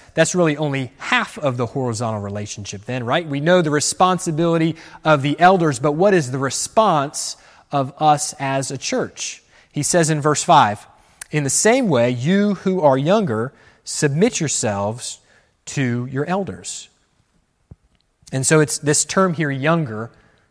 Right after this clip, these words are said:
kind of need to define that a little bit. It, you may think, "Well, this doesn't qualify. I'm not an elder and I'm not young, so it kind of, it, I'm out of the picture here." No. When he's referring to those who are younger, he's basically saying everyone who's in the church,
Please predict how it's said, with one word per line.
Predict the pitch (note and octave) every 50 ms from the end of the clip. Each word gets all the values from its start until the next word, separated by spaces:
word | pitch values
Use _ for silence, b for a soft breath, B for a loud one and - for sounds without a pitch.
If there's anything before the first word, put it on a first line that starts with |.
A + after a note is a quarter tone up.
| b b _ _ _ _ _ _ _ _
kind | - - D3+ D3
of | C#3+
need | D3 C#3+ B2+
to | C3 A#2+
define | C3+ B2 - - D#3 D3 D#3 D#3 C#3+
that | C#3 C3 A#2+
a |
little | B2 B2+ B2 B2
bit. | A#2 B2+ C3+ C#3 C#3
It, | C3+ C3+ D3+
you | D3+ C3
may | C3+ D3+ D3+ C#3+
think, | - D#3 C#3
"Well, | C3 D3 C#3+
this | D3 D3 -
doesn't | - E3+ D#3 C#3 C#3+ C3
qualify. | - - D3+ D#3 C#3+ - C#3 C3 B2
I'm | B2 C3
not | C#3+ C#3+ D3
an | C#3 C3 B2+
elder | C#3+ D3 D3+ D3+ C#3 C3
and | B2+ A#2+
I'm | A#2+ B2 B2+
not | C3+ C#3 C#3 C#3 - _ -
young, | B2+ C#3 D3 D3 C#3+ C3+ B2+ B2+
so | A#2+ - C#3 C3
it | A#2+ -
kind | - D3 C#3+ C3+
of, | C3+ B2+
it, | B2+ B2+ C3 C3 C#3+ C#3+
I'm | B2+ B2+ C3 B2+ B2
out | C3 C3+ B2+
of |
the | A#2+ A#2
picture | - D#3 C#3+ - - A#2
here." | A2+ A2+ A2
No. | A2+ A#2 A#2+ C3 C#3 - B B B B B
When | B C3 C3+
he's | C#3+ C3+ B2
referring | C#3 C3+ - - - F3 F3 E3+ E3 D#3
to | - - E3 D3+ C#3+
those | C3 C#3+ C#3+ D3 C#3 -
who | - C#3+
are | B2 A#2+
younger, | B2 B2+ D3 D#3 E3 E3+ D#3 C3+ B2
he's | B2+ C3+ B2 A#2
basically | C#3+ C#3+ D#3+ D#3 - - C#3+ C3+
saying | B2 - C#3+ C#3 C3+ B2+ A#2 B B B B B B B -
everyone | - G3 F#3+ A3+ A3 G3+ G3+ G3+ F3
who's | D#3 F3 C#3+ D#3
in | E3+
the | F3 E3+
church, | - - E3+ D3+ C#3+ C#3+ - -